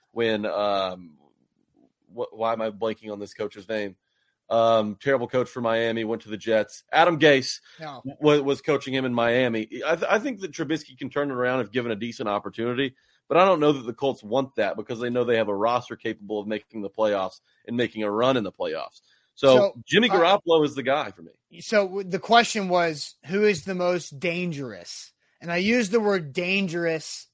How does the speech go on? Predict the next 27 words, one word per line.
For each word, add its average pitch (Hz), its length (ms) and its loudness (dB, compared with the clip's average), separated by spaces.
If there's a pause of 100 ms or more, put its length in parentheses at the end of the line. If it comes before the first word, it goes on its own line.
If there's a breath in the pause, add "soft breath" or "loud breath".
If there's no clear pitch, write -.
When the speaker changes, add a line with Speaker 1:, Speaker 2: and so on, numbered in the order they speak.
(200)
Speaker 2:
for 170 280 -4
a 143 40 -6
reason. 123 640 -12 (1400)
I 226 180 4
think 269 340 -4
the 214 80 0
most 185 280 0
dangerous 196 560 0
quarterback 233 760 2
for 220 160 -6
the 208 80 -2
Colts 226 380 0
to 214 100 -12
sign 233 480 -2 (500)
would 180 120 -6
be 214 140 0
Jameis 196 420 0
Winston. 160 440 -12 (760)
Speaker 1:
Hmm. 143 260 -16 (920)
Speaker 2:
Just 233 200 -10
because 320 400 2
he, 202 280 -4
he's 214 320 -4
such - 240 -2
a 247 80 4
roller 185 360 0
coaster. - 440 -18